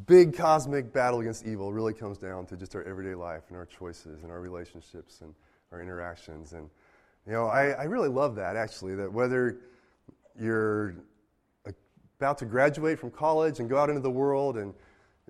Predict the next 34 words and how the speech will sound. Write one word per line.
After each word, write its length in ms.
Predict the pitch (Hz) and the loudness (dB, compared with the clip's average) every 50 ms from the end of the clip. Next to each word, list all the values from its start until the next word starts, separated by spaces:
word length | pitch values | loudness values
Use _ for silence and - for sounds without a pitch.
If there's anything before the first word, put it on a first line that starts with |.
| - _ _ _ _ | -20 _ _ _ _
and 320 | - 117 120 117 110 101 95 | -6 -6 -4 -4 -4 -6 -6
maybe 380 | 107 120 131 131 139 135 131 - - - - _ _ _ _ _ _ - | -6 -4 -2 -2 0 -2 -2 -4 -8 -16 -20 _ _ _ _ _ _ -10
in 120 | 123 123 | -6 -6
a 60 | 123 | -4
month 320 | 117 117 127 135 139 135 127 | -2 0 0 0 0 0 -2
you're 100 | 123 113 | -4 -2
like, 180 | 107 95 82 | -4 -4 -6
"This 160 | 110 135 139 | -8 -10 -10
job 340 | - - 123 120 127 131 113 | -10 -8 -6 -6 -6 -6 -6
is 120 | 101 90 101 | -8 -10 -10
not 160 | 107 117 127 | -10 -10 -10
as 100 | 117 98 | -10 -12
glamorous 440 | - 104 104 113 127 139 131 - 117 | -12 -12 -10 -10 -10 -12 -12 -14 -12
as 80 | 104 | -10
I 80 | 107 101 | -10 -12
thought 260 | 101 - 101 92 90 | -10 -10 -8 -8 -8
it 40 | 85 | -8
was 120 | 85 80 | -10 -12
gonna 160 | - 78 76 | -14 -16 -18
be. 200 | 73 71 73 71 76 - _ _ - - - - - _ _ | -16 -16 -18 -18 -18 -20 _ _ -20 -20 -20 -20 -20 _ _
This 180 | 135 180 175 - | -8 -8 -6 -6
is 140 | 220 143 101 | -6 -6 -4
just 360 | 113 131 127 - - - - - - _ _ - - | -4 -6 -6 -6 -12 -18 -20 -20 -20 _ _ -20 -20
hard 360 | - - 143 147 185 196 202 | -4 4 8 8 8 10 10
work." 500 | 226 254 262 240 160 - - - - - - - - - - _ - - - _ _ _ - | 12 12 12 12 10 8 2 -6 -16 -20 -20 -20 -20 -20 -20 _ -20 -20 -20 _ _ _ -8
That's 340 | 104 101 139 147 156 - - | 0 4 4 4 4 4 0
a 60 | 151 | -4
place 600 | - - 160 147 139 123 104 90 - - - - - _ _ _ _ _ _ _ _ _ _ _ _ _ - | -2 2 4 4 4 4 2 -2 -6 -12 -16 -18 -20 _ _ _ _ _ _ _ _ _ _ _ _ _ -8
where 460 | 107 110 120 120 117 113 107 107 104 - - - _ _ _ | 0 4 6 6 6 6 4 2 -2 -8 -16 -20 _ _ _
you 120 | 117 123 123 | -6 -6 -6
can 160 | - 123 113 | -4 -4 -4
be 120 | 117 113 | -4 -4
combating 520 | 104 - 107 98 107 104 101 101 101 82 90 | -4 -6 -6 -4 -2 -2 -2 -2 -4 -6 -8
evil 360 | 98 92 80 87 87 - - | -10 -12 -12 -14 -16 -18 -20